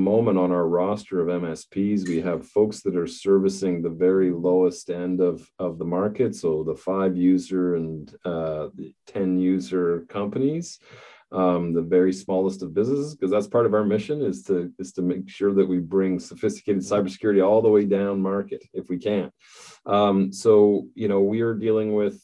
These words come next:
very small M S Ps who have very small customers, and we're dealing with some very large vars who have massive customer bases. So it's a, a broad cross section. Uh,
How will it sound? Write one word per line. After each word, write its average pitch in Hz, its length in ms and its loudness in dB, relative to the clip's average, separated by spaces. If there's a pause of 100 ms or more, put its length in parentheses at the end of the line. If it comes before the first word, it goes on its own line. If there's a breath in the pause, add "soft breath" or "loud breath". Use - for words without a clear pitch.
(120)
very 107 280 0
small 113 320 -4
M 107 140 -2
S 104 140 -6
Ps 110 340 -4
who - 80 0
have 101 240 4
very 104 220 4
small 107 200 0
customers, 123 540 -2
and 101 80 -4
we're 95 220 -2
dealing 104 220 0
with 92 140 -4
some 90 200 -8 (200)
very 104 380 4
large 95 640 2 (400 soft breath)
vars 101 720 -2
who 92 180 0
have 87 400 -4
massive 92 540 -4
customer 107 400 -2
bases. 71 540 -6
So 87 180 0
it's 85 180 -6 (140)
a, 82 160 -4 (440 soft breath)
a 92 60 -12
broad 101 560 2
cross 104 500 -2
section. 107 560 -4 (560 soft breath)
Uh, 98 180 0